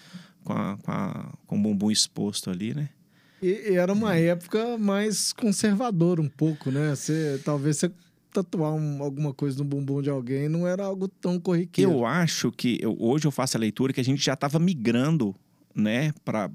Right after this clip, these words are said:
Speaker 1: da, da, da, daquela época mais conservadora da criação dos baby boomers, né, que é o, que é o meu, que é o meu pai, pra, pra, pra, pra essa geração agora. Então a gente tava meio que migrando. Só que o meu pai é um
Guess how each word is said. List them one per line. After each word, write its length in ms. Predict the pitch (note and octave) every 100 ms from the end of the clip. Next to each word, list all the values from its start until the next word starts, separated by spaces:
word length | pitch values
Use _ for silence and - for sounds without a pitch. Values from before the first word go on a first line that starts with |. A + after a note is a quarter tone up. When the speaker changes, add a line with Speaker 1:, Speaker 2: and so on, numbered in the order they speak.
| -
Speaker 1:
da, 160 | G#2 G#2
da, 260 | G2+ G#2+
da, 220 | G#2 G2
daquela 440 | G2+ A2 - G2+ G#2
época 540 | G#2+ - - G2+ F#2+
mais 300 | G2+ G#2+ A2+
conservadora 680 | - G#2+ G#2 G2+ G2+ G#2 G#2+
da 120 | G2+
criação 480 | G2+ G#2 G2+ - A2
dos 180 | G#2 F#2
baby 300 | G2+ G#2+ G2+
boomers, 420 | G2 B2 C#3+ G#2+
né, 160 | A2+ A#2+
que 100 | -
é 20 | G#2
o, 160 | G#2 -
que 100 | -
é 20 | G#2
o 60 |
meu, 220 | G2+ G#2
que 180 | - -
é 20 |
o 40 | G2+
meu 180 | G#2 G2
pai, 320 | G#2 C3+ D3+ - - - - - - - _ _
pra, 180 | - -
pra, 380 | - A2 A2 -
pra, 260 | - G#2+
pra 160 | G2 A2+
essa 320 | B2+ D3 A#2
geração 600 | A2 C3 B2 - A2+ A2+
agora. 520 | G#2+ G#2 A#2+ D3 A2+ E2+ _ _
Então 180 | - A2+
a 40 | B2+
gente 100 | -
tava 140 | C3
meio 140 | C#3 C3+
que 120 | D3+
migrando. 420 | E3 C#3 A#2 A#2
Só 180 | - D#3
que 100 | -
o 40 | D#3
meu 240 | D3+ A3
pai 260 | - C#3+
é 40 |
um 40 | D#3+